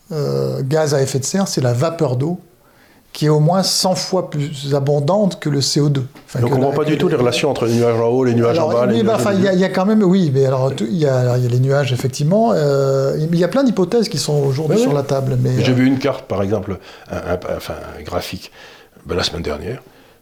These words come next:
Speaker 2: de l'évolution de la température en Suède depuis un siècle.
Speaker 1: Oui.
Speaker 2: Ben,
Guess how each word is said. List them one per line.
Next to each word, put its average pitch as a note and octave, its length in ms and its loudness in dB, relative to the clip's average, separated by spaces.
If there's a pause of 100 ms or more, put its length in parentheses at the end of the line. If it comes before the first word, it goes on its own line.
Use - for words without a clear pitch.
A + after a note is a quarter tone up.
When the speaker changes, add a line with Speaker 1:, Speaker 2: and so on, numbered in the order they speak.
(140)
Speaker 2:
de F2 240 -6
l'évolution G#2+ 520 -2
de A2 60 0
la G#2+ 60 0
température G2 480 -2
en G2+ 60 -2
Suède G#2+ 180 -4
depuis G2+ 260 -4
un G#2 80 -2
siècle. - 360 -8 (180)
Speaker 1:
Oui. C3 180 0 (1000)
Speaker 2:
Ben, F#3+ 160 -4